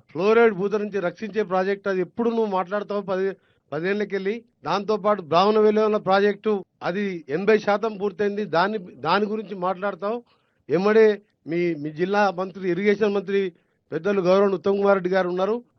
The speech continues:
మీరు వెంటనే పూర్తి చేసుకోండి అని చెప్పి ఎప్పుడు చెప్తాం. అమ్మాయినా అడగనే అన్నం పెట్టదని, నేను అడగలే వారిని, కొద్దిగా సెట్ అయినాక అడుగుదాం ఎస్ఎల్బీసీ గురించి అని. కానీ గౌరవ ముఖ్యమంత్రి గారే నల్గొండ జిల్లా ఫ్లోరైడ్ సమస్య వారికి తెలుసు కాబట్టి, వారు వెంటనే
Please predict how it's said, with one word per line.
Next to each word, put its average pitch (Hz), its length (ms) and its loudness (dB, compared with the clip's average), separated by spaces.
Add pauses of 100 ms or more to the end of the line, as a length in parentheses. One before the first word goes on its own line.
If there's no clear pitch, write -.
మీరు 151 180 0
వెంటనే 208 300 6 (140)
పూర్తి 226 360 0
చేసుకోండి 214 400 0
అని 185 120 0
చెప్పి 190 240 2 (360)
ఎప్పుడు 202 280 0
చెప్తాం. 214 320 4 (280)
అమ్మాయినా 220 360 8 (380)
అడగనే 214 500 6
అన్నం 208 240 4
పెట్టదని, 180 400 2 (520)
నేను 185 180 8
అడగలే 233 400 6
వారిని, 196 280 8 (300)
కొద్దిగా 170 280 2
సెట్ 180 220 -2
అయినాక 233 300 8
అడుగుదాం 214 360 8
ఎస్ఎల్బీసీ 208 540 2
గురించి 190 280 2
అని. 120 120 -2 (180)
కానీ 190 260 6
గౌరవ 214 380 10
ముఖ్యమంత్రి 220 500 4
గారే 220 300 8 (300)
నల్గొండ 208 320 8 (100)
జిల్లా 202 260 4
ఫ్లోరైడ్ 196 400 6
సమస్య 196 320 0
వారికి 180 240 0
తెలుసు 190 200 0 (100)
కాబట్టి, 196 360 2 (340)
వారు 190 280 8 (360)
వెంటనే 214 400 10